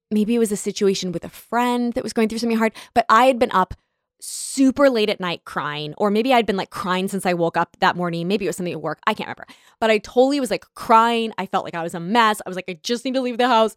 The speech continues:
and go get breakfast and, like, put my life together." And of course, I'm, like, standing there pouring, you know, milk into my tea, and someone's like, "Excuse me, are you Hillary Rushford?" <laughs> I'm like, "Oh my gosh, of course." The morning that I look, like, so atrocious.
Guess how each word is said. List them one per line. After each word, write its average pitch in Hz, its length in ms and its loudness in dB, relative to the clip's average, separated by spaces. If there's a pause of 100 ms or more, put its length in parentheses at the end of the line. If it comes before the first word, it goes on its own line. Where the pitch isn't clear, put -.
(240)
and 233 140 -4
go 226 140 2
get 262 160 0
breakfast 240 440 -2
and, 226 40 -12
like, 226 180 -6
put 285 140 2
my 269 100 -2
life 247 220 0
together." 214 420 0 (340)
And 233 120 2
of 220 120 -4
course, 214 400 2
I'm, 208 160 0
like, 208 180 -2
standing 220 260 -2
there 208 120 -2
pouring, 202 460 -4 (100)
you 196 100 -8
know, 185 80 -6
milk 196 300 -2
into 202 240 -6
my 185 380 -6
tea, 196 320 -8
and 190 120 -14
someone's 220 200 -6
like, - 160 -12
"Excuse - 400 -2
me, 381 200 0 (600)
are 370 80 0
you 392 140 4
Hillary 508 400 6
Rushford?" 370 440 -2 (160)
<laughs> - 180 -20
I'm 302 120 -4
like, 262 100 -6 (800)
"Oh 254 100 -6
my 233 200 -4
gosh, 165 360 -6
of 220 160 -2
course." 208 260 2 (240)
The 254 80 4
morning 254 340 4
that 226 120 4
I 214 100 2
look, 202 220 -2
like, 196 260 -4
so 208 260 0
atrocious. 190 420 -4